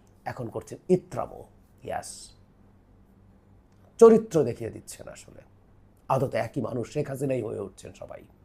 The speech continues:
শেখ হাসিনার গোপালগঞ্জের কথা মনে উঠল। বাংলাদেশে ঢাকা এবং চিটাগংয়ের পর এডিপি বরাদ্দ তৃতীয় সর্বোচ্চ হতো গোপালগঞ্জে। এবং আমি একটা কলামে লিখে দেখিয়েছিলাম, গোপালগঞ্জে,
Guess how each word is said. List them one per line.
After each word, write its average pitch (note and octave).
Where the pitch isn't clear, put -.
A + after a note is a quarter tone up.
শেখ F3
হাসিনার D#3+
গোপালগঞ্জের F3
কথা C3+
মনে B2+
উঠল। A#2+
বাংলাদেশে F3+
ঢাকা D3+
এবং E3
চিটাগংয়ের D3
পর C3+
এডিপি C3+
বরাদ্দ A#2+
তৃতীয় B2+
সর্বোচ্চ A2+
হতো G#2+
গোপালগঞ্জে। G2+
এবং F3+
আমি D#3+
একটা D3+
কলামে C#3+
লিখে B2+
দেখিয়েছিলাম, B2
গোপালগঞ্জে, F#3